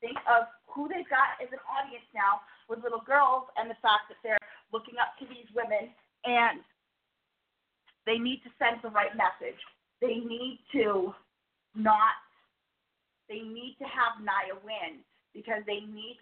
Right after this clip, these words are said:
to let these little girls understand that the way Alexa is acting and talking about Nia and everything with the body shaming and all of that is not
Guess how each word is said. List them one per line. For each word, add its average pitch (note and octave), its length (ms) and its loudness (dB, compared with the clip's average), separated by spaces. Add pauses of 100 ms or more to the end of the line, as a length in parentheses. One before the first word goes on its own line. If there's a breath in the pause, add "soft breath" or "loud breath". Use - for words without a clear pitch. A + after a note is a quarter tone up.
to A#3 80 -8
let A3 260 4
these G#3+ 220 -18
little G#3 180 -6
girls G3 400 -4
understand G3 880 -4 (460)
that G#3+ 180 0
the G#3 80 -2
way G3 300 0
Alexa A#3 500 2
is A#3 160 -4 (140)
acting G3+ 720 2 (400)
and F#3+ 240 -4
talking A#3 400 4
about G#3+ 240 0
Nia F3+ 480 -2
and F3+ 160 -12
everything F#3+ 640 -6 (400)
with G3+ 240 -2 (240)
the A#3+ 160 4
body G3+ 320 6 (160)
shaming E3 400 -10
and G3+ 160 -10
all D#3 240 0
of E3+ 160 -8
that D3+ 240 0 (320)
is G#3+ 240 -12
not F#3+ 400 2